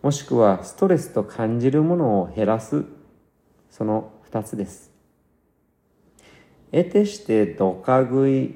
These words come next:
は何かしらのストレスを帳消しにしようと、ただ喜びを得ようとして食べることから起きるのではないかと思います。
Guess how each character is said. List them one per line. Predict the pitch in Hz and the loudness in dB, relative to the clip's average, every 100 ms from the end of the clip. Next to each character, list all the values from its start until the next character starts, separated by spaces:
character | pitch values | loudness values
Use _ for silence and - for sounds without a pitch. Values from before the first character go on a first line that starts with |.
| - | -6
は | 131 131 131 127 113 | 0 2 2 0 -2
何 | 95 95 | -4 -4
か | 98 113 | -4 -8
し | 113 131 | -4 -2
ら | 139 | -2
の | 143 | -2
ス | 135 | -6
ト | - 175 | -4 -2
レ | 165 | -2
ス | - 113 | -2 -2
を | 104 95 | 0 0
帳 | - - 113 | -4 -6 -6
消 | - | -6
し | 131 139 | -8 -4
に | 139 | -4
し | 135 151 | -4 0
よ | 156 117 101 - _ _ _ _ _ _ | 0 0 -4 -18 _ _ _ _ _ _
う | |
と、 | 135 135 131 131 - _ _ _ _ | 0 2 2 -2 -18 _ _ _ _
た | 135 | 0
だ | 170 156 113 | 4 4 4
喜 | 101 107 104 120 | 2 0 0 0
び | 120 131 | 2 4
を | 123 | 4
得 | 113 | 4
よ | 131 156 | 2 2
う | |
と | 151 101 | 0 -6
し | - | -8
て | - 98 95 - | -2 0 0 -4
食 | 110 | -6
べ | 110 | -4
る | 104 101 | -2 -4
こ | 110 | -8
と | - 107 | -6 -6
か | - 101 | -4 -4
ら | 92 90 92 | -4 -6 -10
起 | - | -8
き | 113 | -6
る | 127 | -4
の | 135 101 | -2 -2
で | |
は | 92 92 | -2 -4
な | 95 | -6
い | 107 | -6
か | 98 | -6
と | 98 92 - - | -6 -10 -10 -14
思 | 98 131 | -12 -10
い | 135 | -8
ま | 107 | -8
す。 | 101 - | -10 -18